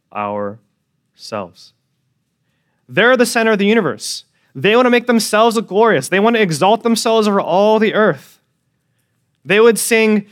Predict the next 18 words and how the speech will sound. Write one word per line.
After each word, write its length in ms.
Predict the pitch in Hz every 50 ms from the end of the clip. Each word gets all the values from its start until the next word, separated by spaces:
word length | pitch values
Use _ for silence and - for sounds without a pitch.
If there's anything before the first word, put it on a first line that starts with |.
| _ _ _
"Praise 480 | - - - 247 254 277 285 277 226 214
me 260 | 254 277 285 262 247
from 360 | 240 - 214 202 180 165 - -
whom 240 | 233 247 247 240 226
all 260 | 175 196 233 247 247
blessings 540 | 185 220 233 220 220 - 233 220 208 208 -
flow. 460 | - 196 214 202 180 147 120 123 135 _ _ _ _ _ _ _ _ _ _ _ _ _
Praise 400 | - - - 247 269 285 269 208 202
me, 180 | 247 262 247 233
all 160 | 214 214 208
creatures 480 | 208 - - 220 208 - 208 190 -
here 160 | - 196 185 170
below." 340 | 165 170 160 165 143 123
Or, 300 | 113 - 196 208 208 202 - - _ _ _ -
"I 280 | - 208 233 262 294
am 180 | 277 269 269 262
so 260 | - - 262 247 240
great. 540 | 190 190 240 240 214 151 - - - -